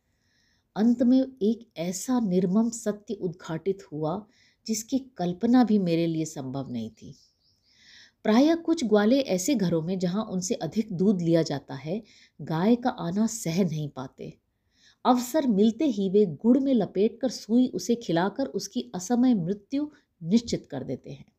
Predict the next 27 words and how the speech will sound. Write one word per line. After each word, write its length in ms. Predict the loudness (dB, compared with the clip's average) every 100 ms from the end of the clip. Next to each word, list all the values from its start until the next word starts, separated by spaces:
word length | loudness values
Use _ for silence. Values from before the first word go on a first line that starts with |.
| _ _ _ _ -20 _ -4
गाय 260 | 2 2
के 140 | 2 0
मर 200 | 0 2
जाने 300 | 2 4 2
पर 160 | 0
उन 300 | -2 -2 -2
घरों 260 | -2 -2 -2
में 160 | -2
वे 200 | -4 -4
पुनः 440 | -6 -4 0 2 0
दूध 280 | -2 -4 -2
देने 220 | -2 -2
लगते 320 | -6 -8 -10
हैं। 240 | -10 -10 -14 _ _ _ _ _ _ _ _
सुई 380 | -10 2 6 6
की 200 | 4 -2
बात 380 | -2 -2 -4 -2
ज्ञात 320 | -2 0 -2
होते 300 | -10 -4 -2
ही 360 | 2 4 2 0 -14 _
ग्वाला 500 | -2 0 2 2 0 2
एक 240 | 2 2
प्रकार 300 | -6 -8 -8
से 180 | -8 -8
अंतर्धान 760 | -8 -10 -6 -6 -6 -4 -2 -2
हो 160 | -4
गया, 300 | -4 -6 -6